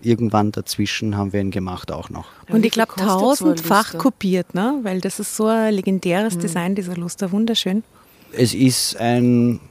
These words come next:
Speaker 1: ja, ein, wie sagt man da, eine Template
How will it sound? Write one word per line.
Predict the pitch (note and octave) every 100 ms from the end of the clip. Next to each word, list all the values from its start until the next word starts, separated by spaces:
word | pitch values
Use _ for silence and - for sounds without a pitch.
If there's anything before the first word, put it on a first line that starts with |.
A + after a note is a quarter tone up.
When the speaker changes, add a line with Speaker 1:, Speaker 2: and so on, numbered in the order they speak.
| _ _ _ - _ _ _ - - - - - _ - -
Speaker 1:
ja, | B2 A2+ -
ein, | A2+ G#2+ F#2 - _ _ _ _ _ _ _ _ _ _ -
wie | A2
sagt | A#2 -
man | A#2+
da, | A#2 A2 - - - - -
eine | A2+ A#2 G#2 - -
Template | - A2+ A2 - G2 - -